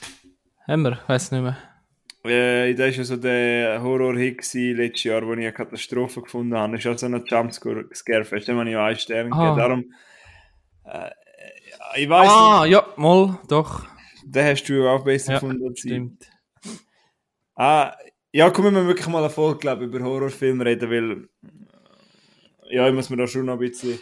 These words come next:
Speaker 1: Hey, aber schau, ich finde auch Horrorfilme, äh, brutal, eben mit, wo, wo drauf Psyche gehen und, äh, finde auch Horrorfilme ganz banal, Scheissdreck wie Hostel oder so Zeug, äh, völlig,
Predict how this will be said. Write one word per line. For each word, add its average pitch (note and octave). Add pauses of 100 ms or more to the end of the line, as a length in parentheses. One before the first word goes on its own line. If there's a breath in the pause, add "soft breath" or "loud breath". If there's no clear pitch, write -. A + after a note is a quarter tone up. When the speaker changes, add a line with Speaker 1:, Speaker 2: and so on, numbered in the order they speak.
Speaker 1:
Hey, D3
aber D3+
schau, F3
ich F3+
finde D#3+
auch D3+
Horrorfilme, D#3 (260)
äh, - (460)
brutal, C#3+
eben C#3+
mit, D3 (120)
wo, C#3 (140)
wo C#3+
drauf C3+
Psyche E3
gehen C#3+
und, C3+ (840 soft breath)
äh, B2+
finde C3+
auch C3+
Horrorfilme C3+ (340)
ganz D3
banal, C#3+
Scheissdreck C#3+
wie C3
Hostel C#3+
oder C#3
so C#3
Zeug, C3+
äh, -
völlig, C3+